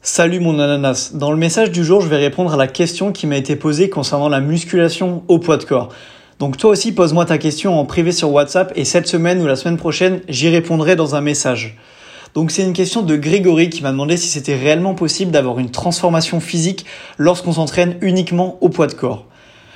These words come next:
Donc moi je vais te répondre que oui c'est possible, mais ça va tout simplement être plus dur que si tu t'entraînais à la salle de sport. Donc je vais t'expliquer pourquoi. En musculation, ce qui te fait progresser et prendre du muscle, c'est t'entraîner, te reposer, manger et t'entraîner plus dur la séance d'après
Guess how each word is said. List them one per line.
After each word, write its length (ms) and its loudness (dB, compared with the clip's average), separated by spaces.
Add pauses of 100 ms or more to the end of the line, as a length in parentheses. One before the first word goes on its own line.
(160)
Donc 140 -2
moi 280 2
je 100 -2
vais 140 0
te 100 -4
répondre 400 0
que 120 -2
oui 240 2
c'est 160 0
possible, 560 0 (240)
mais 80 -4
ça 160 0
va 100 2
tout 140 -4
simplement 400 0
être 180 -2
plus 320 -2
dur 240 2
que 120 -4
si 140 -4
tu 120 -8
t'entraînais 440 0
à 120 2
la 120 2
salle 220 0
de 100 2
sport. 380 -4 (300)
Donc 120 -4
je 60 -2
vais 100 2
t'expliquer 460 0
pourquoi. 460 -2 (540)
En 120 0
musculation, 580 2
ce 60 -2
qui 100 -4
te 60 -4
fait 120 2
progresser 560 0
et 120 2
prendre 260 -2
du 140 -2
muscle, 360 0
c'est 180 -2
t'entraîner, 760 0
te 100 -2
reposer, 560 2
manger 480 0 (280)
et 120 -2
t'entraîner 460 0
plus 180 -4
dur 220 2
la 140 4
séance 320 -2
d'après 400 2